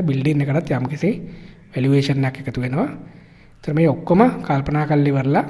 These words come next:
මම හිතුවා මේ ටෙන් මිලියන් ඉන්වෙස්ට්මන්ට් එක සියයට හතක ඇනුවල් ග්‍රෝත් රේට් එකකින් වැඩි වෙනවායි කියලා. මේකට ඇත්තටම මම බේස් කරගත්තේ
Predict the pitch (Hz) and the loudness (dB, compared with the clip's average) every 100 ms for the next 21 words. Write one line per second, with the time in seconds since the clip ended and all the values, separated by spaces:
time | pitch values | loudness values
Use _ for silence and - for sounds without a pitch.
0 | - - - - _ - 135 151 143 151 | -8 -18 -20 -20 _ -4 0 0 2 2
1 | 202 165 214 - - - 127 143 190 - | 2 2 0 -4 -14 -8 -4 -2 -4 -8
2 | - 135 131 135 127 123 127 - 123 120 | -6 -2 -2 -2 -2 -2 -4 -4 -4 -4
3 | 123 190 - 127 135 139 120 123 160 208 | -4 -4 -2 -4 -2 -4 -4 -6 -2 -2
4 | - - - - 127 135 165 135 131 - | -4 -16 -16 -8 -2 0 2 2 0 -2
5 | 139 127 139 131 131 170 120 123 123 120 | -4 -4 -4 -4 -2 0 0 -2 -4 -4
6 | 185 196 - 135 165 151 165 160 175 135 | -4 -4 -2 0 0 0 2 2 4 4
7 | 139 - 147 139 139 - 170 | 2 0 0 2 0 0 0